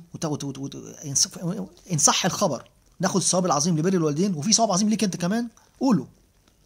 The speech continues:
قلها. إذا، إذا، إذا كنت مش عايز، أنت حر.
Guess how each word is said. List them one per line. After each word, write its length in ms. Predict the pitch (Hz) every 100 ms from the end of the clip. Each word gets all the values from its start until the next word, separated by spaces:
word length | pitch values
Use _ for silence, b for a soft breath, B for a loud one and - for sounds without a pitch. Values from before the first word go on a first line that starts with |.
| _
قلها. 260 | - 135 - _ _
إذا، 220 | 165 220 233
إذا، 300 | 233 240 - 131 - B B B B 147
إذا 140 | 156
كنت 260 | 165 254 233
مش 140 | 185
عايز، 240 | 170 262
أنت 120 | 254 -
حر. 240 | 180 -